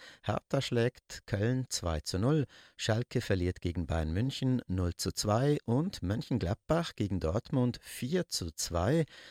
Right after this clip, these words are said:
Eine folgenschwere Niederlage für die Gäste aus dem Ruhrpott.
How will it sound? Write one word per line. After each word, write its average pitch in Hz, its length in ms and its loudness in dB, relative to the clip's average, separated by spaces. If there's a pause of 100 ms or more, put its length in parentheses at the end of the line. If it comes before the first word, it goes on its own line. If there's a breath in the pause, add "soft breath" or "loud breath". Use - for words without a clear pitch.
(140)
Eine 87 220 -2
folgenschwere 107 760 0
Niederlage 113 560 2
für 82 160 -6
die 90 120 -4
Gäste - 480 -2
aus 82 180 -6
dem 98 180 -2
Ruhrpott. 98 400 0